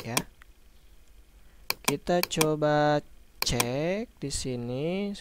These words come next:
filenya ukurannya berapa, klik kanan properties, dan di sini ukurannya menjadi dua ratus delapan puluh delapan kilobyte,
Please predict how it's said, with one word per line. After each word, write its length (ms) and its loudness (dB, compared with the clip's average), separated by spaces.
filenya 480 -2
ukurannya 480 -6
berapa, 560 -10
klik 320 -8
kanan 320 -6
properties, 960 -10
dan 160 0
di 80 -2
sini 240 2
ukurannya 480 0
menjadi 400 0
dua 240 0
ratus 480 -4
delapan 640 -6
puluh 400 -8
delapan 640 -10
kilobyte, 600 -10